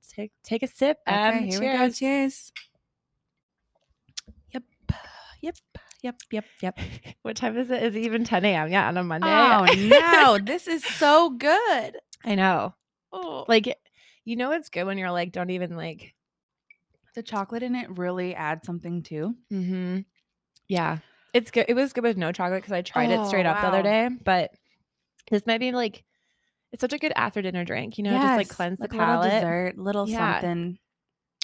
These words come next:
Speaker 2: Oh, yeah.
Speaker 1: I'm
Speaker 2: Guys,
Speaker 1: obsessed.
Speaker 2: guys, this is it.
Speaker 1: Run.
Speaker 2: This is the drink of the month.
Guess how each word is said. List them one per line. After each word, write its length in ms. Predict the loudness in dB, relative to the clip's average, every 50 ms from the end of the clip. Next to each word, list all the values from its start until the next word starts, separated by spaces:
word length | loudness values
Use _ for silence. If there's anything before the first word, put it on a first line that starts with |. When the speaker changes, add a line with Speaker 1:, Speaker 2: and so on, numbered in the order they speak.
| -4 0
Speaker 2:
Oh, 180 | 2 2 2 2
yeah. 320 | 2 0 -2 -2 -2 -6 -10 _ _ _ -6 -2
Speaker 1:
I'm 40 | 0
Speaker 2:
Guys, 280 | 2 2 2 2 0 0
Speaker 1:
obsessed. 560 | 2 2 4 4 2 -2 -4 -10 -18 -14 -6
Speaker 2:
guys, 360 | -4 -2 -2 -2 -2 -4 -8 -8
this 300 | -4 -4 -4 -4 -4 -8
is 140 | -10 -6 -4
it. 340 | -2 0 0 0 -2 -6 _ _ _ _ _ _ _ _ -10 -6 0
Speaker 1:
Run. 460 | 4 6 6 6 6 4 2 -2 -4 _ _ _ -8
Speaker 2:
This 160 | -8 -6 -6
is 140 | -8 -10 -8
the 100 | -8 -8
drink 300 | -6 -4 -6 -6 -4 -6
of 80 | -6 -4
the 80 | -2
month. 440 | -2 -2 -2 -2 -2 -2 -2 -4 -6